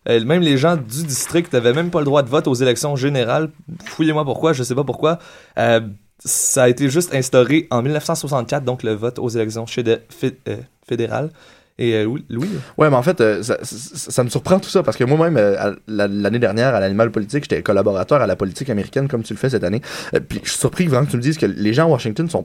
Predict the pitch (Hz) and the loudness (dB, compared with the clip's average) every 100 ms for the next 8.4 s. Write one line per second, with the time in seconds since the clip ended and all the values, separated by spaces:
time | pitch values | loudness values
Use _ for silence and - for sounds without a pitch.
0 | - 110 101 220 175 - 113 107 156 107 | -4 -10 0 4 4 2 0 2 2 2
1 | 98 98 98 95 - 104 98 110 - 165 | 0 0 0 -2 -2 -2 2 0 2 2
2 | 190 202 - - 113 185 - 160 117 170 | 4 0 -6 0 4 4 4 2 4 0
3 | 160 123 110 117 127 160 131 143 139 - | 2 0 0 0 0 0 0 -2 -4 0
4 | 170 160 110 113 117 131 107 101 101 131 | -2 0 -6 -2 0 0 0 0 2 2
5 | 123 117 107 95 98 101 120 110 92 92 | 2 -2 -2 0 0 0 -2 -2 -2 -4
6 | 87 131 139 170 175 143 190 147 165 160 | 0 2 2 2 2 2 2 4 4 2
7 | 135 127 131 123 120 147 139 113 139 131 | 2 0 0 -2 -2 0 0 0 0 0
8 | 120 117 196 | 2 0 0